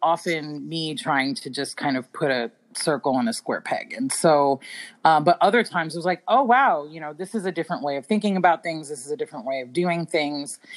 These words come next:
So it had mixed reception throughout my career over the years that,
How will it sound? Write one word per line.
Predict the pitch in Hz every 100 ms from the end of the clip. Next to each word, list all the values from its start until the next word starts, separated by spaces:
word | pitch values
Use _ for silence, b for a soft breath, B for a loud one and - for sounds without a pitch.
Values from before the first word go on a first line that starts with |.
| B B
So | - 220 202
it | 196
had | 220 214 196
mixed | 185 - 165
reception | 160 170 131 - 165 143 139 139 127
throughout | 160 139 139 139 135 - _ b b b b _
my | 180 180 156 143 135 131 123 - _ _ _ _ -
career | - 185 165 156 139
over | 147 147
the | 135
years | 143 147 143 -
that, | 139 -